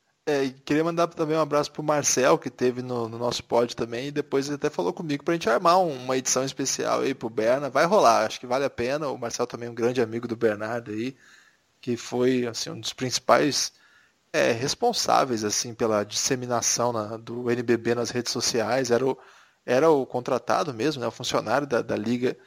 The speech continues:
pra desenvolver esse trabalho, mas também era muito mais que isso, faleceu há dois anos, é, uma, uma tragédia aí, né? Três, é quase três anos já, né? Dois anos e meio. E, poxa, deixou muita saudade. Um forte abraço,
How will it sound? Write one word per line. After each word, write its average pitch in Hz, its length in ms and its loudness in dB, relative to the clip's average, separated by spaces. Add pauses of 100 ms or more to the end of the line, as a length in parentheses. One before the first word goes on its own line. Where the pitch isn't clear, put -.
(320)
pra 135 140 2
desenvolver 120 480 2
esse 117 140 0
trabalho, 120 440 0
mas 151 140 0
também 160 220 0
era 160 100 2
muito 147 260 -2
mais 127 240 0
que - 120 -6
isso, 131 340 -2
faleceu 123 460 0
há 113 40 0
dois 113 320 2
anos, 117 560 -4
é, 110 440 -2 (680)
uma, 113 460 -4
uma 117 160 -8
tragédia 117 720 2
aí, 113 180 0
né? 123 180 -6 (100)
Três, 139 220 0
é 156 80 2
quase - 280 2
três 151 260 0
anos 160 200 2
já, 143 140 4
né? 143 60 2
Dois 123 200 0
anos 127 180 -6
e 120 60 -6
meio. 131 300 -2 (580)
E, 117 880 0 (200)
poxa, 127 540 4 (140)
deixou 127 300 0
muita 151 280 0
saudade. 120 580 2
Um 117 40 -8
forte 131 340 2
abraço, 117 600 0